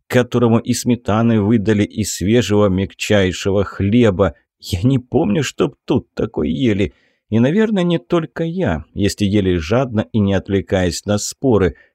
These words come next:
Чувствую, что этот момент заприметят. Но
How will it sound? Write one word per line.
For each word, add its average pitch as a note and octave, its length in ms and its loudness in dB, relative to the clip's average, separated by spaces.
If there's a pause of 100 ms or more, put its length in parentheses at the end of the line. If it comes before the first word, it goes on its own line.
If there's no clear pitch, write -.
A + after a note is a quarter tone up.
(120)
Чувствую, - 680 -4
что - 260 -8
этот D#3 380 -2
момент C3 480 0 (100)
заприметят. G2+ 1200 -2 (480)
Но F3 580 2